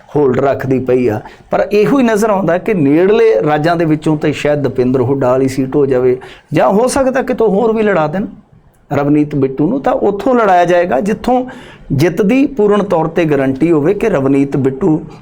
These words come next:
ਮਾਂਜਿਆ ਨਹੀਂ ਜਾਊਗਾ, ਤਾਂ ਉੱਥੋਂ ਰਾਜ ਸਭਾ 'ਚ ਭੇਜ ਕੇ ਉਹ ਮੈਂਬਰ ਪਾਰਲੀਮੈਂਟ ਬਣ ਜਾਣਗੇ ਤੇ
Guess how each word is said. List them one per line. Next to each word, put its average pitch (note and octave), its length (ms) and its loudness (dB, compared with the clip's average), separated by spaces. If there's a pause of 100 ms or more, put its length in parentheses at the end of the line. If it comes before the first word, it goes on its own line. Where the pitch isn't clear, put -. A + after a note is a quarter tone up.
(100)
ਮਾਂਜਿਆ E3+ 400 2
ਨਹੀਂ F3+ 180 0
ਜਾਊਗਾ, A2 460 -2 (360)
ਤਾਂ D3+ 80 -2
ਉੱਥੋਂ C4 520 0 (340)
ਰਾਜ D3 200 2
ਸਭਾ F3 260 -2
'ਚ G3 120 -6
ਭੇਜ E3 300 0
ਕੇ A3 160 -2
ਉਹ F#3+ 100 2
ਮੈਂਬਰ B2 280 0
ਪਾਰਲੀਮੈਂਟ E3+ 520 -2
ਬਣ G3+ 240 -2
ਜਾਣਗੇ G#3 320 -2
ਤੇ A2 200 -6